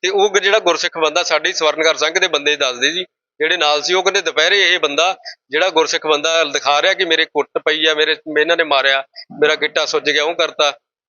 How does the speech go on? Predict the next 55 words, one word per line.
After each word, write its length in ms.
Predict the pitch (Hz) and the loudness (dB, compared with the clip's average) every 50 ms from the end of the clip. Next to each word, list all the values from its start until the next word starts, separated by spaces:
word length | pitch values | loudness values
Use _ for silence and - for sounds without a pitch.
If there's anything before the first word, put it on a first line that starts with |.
| _ | _
ਉਹ 200 | - 202 196 220 | 0 4 4 4
ਬੰਦਾ 280 | 214 214 208 208 220 220 | 4 4 2 4 4 4
ਇਹ 140 | 214 208 202 | 4 4 2
ਕਹਿ 240 | - _ 202 196 208 | 0 _ -2 0 0
ਰਿਹਾ 80 | 214 208 | 2 0
ਕਿ 100 | 202 202 | 0 0
ਮੈਂ 160 | 190 185 175 | 0 -2 -2
ਬੀਅਰ 280 | 143 147 147 165 180 | 0 0 2 2 0
ਪੀ 180 | - 165 170 160 | 0 -2 -2 -2
ਕੇ 140 | - 160 160 | 0 0 0
ਯਾਰ 120 | 160 156 | 0 0
ਮੇਰਾ 220 | 151 151 151 156 151 | 0 0 0 0 0
ਤਾਂ 100 | 160 151 | -2 -2
ਮਨ 220 | 135 131 131 123 | -2 -2 -2 -2
ਖਰਾਬ 280 | - 131 131 135 135 131 | -2 0 0 2 0 0
ਹੋ 140 | 127 131 | -2 -2
ਗਿਆ। 160 | 123 131 131 127 - _ _ _ _ _ _ _ | -2 -2 -2 -2 -4 _ _ _ _ _ _ _
ਕਿਤੇ 220 | - 180 - 208 202 | -8 -4 -2 0 0
ਉਹ 100 | 214 214 | 2 2
ਬੰਦਾ 240 | 208 208 190 196 175 | 0 0 0 2 2
ਇਹ 140 | 175 208 | 2 2
ਗੱਲ 180 | 208 220 202 190 | 2 2 0 2
ਕਹੀ 120 | 185 185 | 0 2
ਜਾਂਦਾ 200 | 196 208 208 196 | 0 2 0 0
ਸੀ, 100 | 170 165 | 0 0
ਇਹਦਾ 140 | 185 190 196 | 0 0 0
ਸਜ਼ਾ 320 | - - 139 131 143 143 139 | 0 -2 -2 0 0 0 0
ਬਹੁਤ 260 | - 135 139 160 180 | 0 0 0 0 0
ਭੈੜੀ 280 | 165 190 185 175 156 | 0 -2 0 0 0
ਯਾਰ, 200 | 156 156 151 156 151 - _ _ _ _ _ 180 | 0 0 0 -2 -4 -8 _ _ _ _ _ -4
ਕਤਲ 220 | 165 175 170 165 | -2 0 0 0
ਨਾਲੋਂ 200 | 170 170 165 165 | 0 0 0 0
ਭੈੜੀ 280 | 165 190 180 165 156 139 | 0 0 0 0 -2 -2
ਸਜ਼ਾ 300 | 147 143 139 151 151 143 | -2 0 2 2 2 2
ਇਹ। 140 | 139 139 135 _ _ _ _ _ _ _ _ 135 | 0 -4 -8 _ _ _ _ _ _ _ _ -4
ਮੈਂ 140 | 151 165 | -4 -2
ਉਦੋਂ 140 | 190 202 208 | 0 0 0
ਮੁੱਖ 260 | 196 185 180 - 202 | 0 0 -2 -2 -4
ਥਾਣੇ 200 | 180 170 165 165 | -4 -2 -2 -2
ਦੇ 80 | 165 160 | 0 -2
ਵਿੱਚ 160 | 160 160 - | -2 0 0
ਹਾਜ਼ਰ 260 | 143 131 117 117 131 | 0 0 0 0 -2
ਸੀਗਾ, 260 | 123 120 147 165 196 190 | -4 -2 -2 -2 -2 -2
ਕੋਲੇ 280 | - 165 156 156 156 | 0 0 2 2 4
ਆਹ 140 | 156 170 185 | 2 2 2
ਗੱਲਬਾਤ 360 | 170 160 147 135 123 131 135 | 0 -2 -2 0 0 0 0
ਹੋਈ 260 | 151 165 175 190 202 | 0 -2 -4 -2 -2
ਆ। 120 | 208 202 202 - _ - - - _ _ 165 165 | -2 -2 -2 -4 _ -16 -16 -16 _ _ -2 0
ਅਸੀਂ 180 | 156 190 202 | 0 2 2
ਇਹੀ 140 | 202 208 220 | 2 2 2
ਚੱਲ 200 | 202 226 226 220 | 2 0 0 2
ਚਾਹੁੰਦੇ 260 | 220 220 202 214 226 | 2 0 2 4 2
ਆ 40 | 233 | 2
ਕਿ 140 | 208 208 214 | 0 -2 -2
ਜੇ 220 | 156 151 180 190 | -2 0 0 2